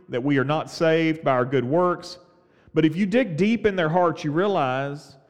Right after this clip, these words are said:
that at the end of the day, they're counting on their good works to get them into heaven. And that is a house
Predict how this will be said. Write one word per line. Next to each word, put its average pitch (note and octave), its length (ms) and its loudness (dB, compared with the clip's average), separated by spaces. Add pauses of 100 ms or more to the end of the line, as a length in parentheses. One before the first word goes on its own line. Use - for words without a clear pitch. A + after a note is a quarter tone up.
(320)
that C#3 100 -4
at C3 80 -4
the D#3 140 -2
end G#3 100 0
of E3 60 -2
the C#3 80 -4
day, E3+ 180 2
they're C3 160 0
counting F3 460 -4
on B2+ 100 -4
their A#2+ 120 -4
good C3 200 -2
works D3+ 680 -8 (520)
to - 80 -12
get C3+ 180 -2
them A#2+ 120 -8
into G#2 160 -6
heaven. G#2 340 -2 (960)
And B2+ 120 -6
that E3 160 2
is G3 100 -4
a G3+ 60 -2
house B2 600 -2